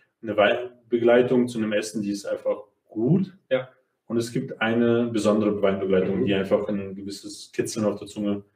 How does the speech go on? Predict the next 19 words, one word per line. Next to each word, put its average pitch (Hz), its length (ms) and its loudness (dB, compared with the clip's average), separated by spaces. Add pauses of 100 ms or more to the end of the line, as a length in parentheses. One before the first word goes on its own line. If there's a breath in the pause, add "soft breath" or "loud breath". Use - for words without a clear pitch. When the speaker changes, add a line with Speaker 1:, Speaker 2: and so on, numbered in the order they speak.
Speaker 2:
Ja. 123 140 -2
Speaker 1:
verursacht. 95 460 0 (560 soft breath)
Und 101 140 -8
da 98 100 6
muss 127 180 4
man 139 120 6
halt 123 180 4
auch 113 280 6
in, 110 240 -2
in 98 140 -8
einer 95 100 -4
beratenden 101 580 0
Funktion 113 400 -6
herausfinden, 101 640 0
was 95 200 -2
möchtest 113 340 -4
du 143 80 -4
gern? 135 320 4
Speaker 2:
Ja. 131 220 -2